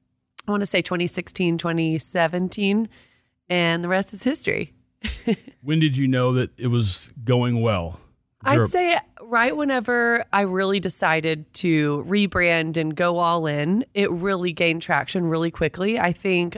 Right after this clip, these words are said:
Speaker 1: um, my rebrand was really great. The community that was already kind of there from whenever my sister and I had done it,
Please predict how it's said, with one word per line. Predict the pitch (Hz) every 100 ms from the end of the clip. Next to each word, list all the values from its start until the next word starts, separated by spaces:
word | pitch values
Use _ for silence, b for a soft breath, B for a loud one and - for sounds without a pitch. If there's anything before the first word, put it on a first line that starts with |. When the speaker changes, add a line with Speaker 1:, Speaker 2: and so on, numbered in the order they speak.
| 170
Speaker 1:
um, | 165 156 143 143 170 190 -
my | - 175 170
rebrand | 220 226 214 202 190
was | 185 175
really | 190 180
great. | 170 170 165 160 156
The | 165
community | 190 185 190 180
that | 170 156
was | 165 -
already | 160 160 165 160 151
kind | 175 170
of | 160
there | 151 151 151
from | - 151 151
whenever | 165 156 156
my | 147
sister | - 151 160
and |
I | 151
had | 156 147
done | 147
it, | 143 139